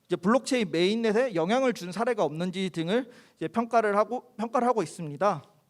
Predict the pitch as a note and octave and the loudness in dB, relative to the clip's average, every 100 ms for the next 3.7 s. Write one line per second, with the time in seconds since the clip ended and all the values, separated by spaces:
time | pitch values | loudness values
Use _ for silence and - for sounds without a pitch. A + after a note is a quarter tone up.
0 | _ _ _ _ _ _ _ - A3 G3+ | _ _ _ _ _ _ _ -2 0 0
1 | E3+ - A#3 C4+ C#4 C4+ A#3 C4+ C4+ B3 | -4 -4 -4 -4 -4 -4 -4 -4 -2 0
2 | A#3+ A3+ A3 - - - _ _ _ F3 | 0 0 -2 -8 -18 -20 _ _ _ 4
3 | G3 F#3 A3 A3+ C#4 - | 6 6 4 4 2 2